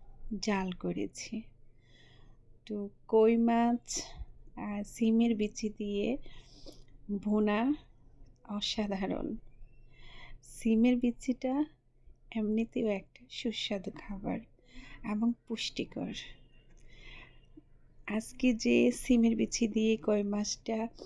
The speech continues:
আহ, ভুনা করেছি, এটা, আহ,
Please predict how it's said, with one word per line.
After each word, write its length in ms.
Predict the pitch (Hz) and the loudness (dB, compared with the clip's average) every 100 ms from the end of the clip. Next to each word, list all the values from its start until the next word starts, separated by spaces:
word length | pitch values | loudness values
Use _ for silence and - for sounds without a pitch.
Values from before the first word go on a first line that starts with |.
| 381 - - 254 254 262 - | -16 -16 -16 -14 -14 -16 -10
আহ, 340 | - 196 196 - - _ _ _ _ - | -6 -4 -4 -8 -12 _ _ _ _ -10
ভুনা 320 | 220 220 214 | -2 0 0
করেছি, 720 | 208 190 190 - - 214 240 294 _ _ _ - _ _ _ _ | 0 -2 -2 -6 -6 -2 -2 -2 _ _ _ -20 _ _ _ _
এটা, 420 | 208 - 220 220 - _ - - - - - | -18 -8 -6 -6 -10 _ -20 -20 -20 -18 -8
আহ, 400 | 208 214 208 | -6 -4 -4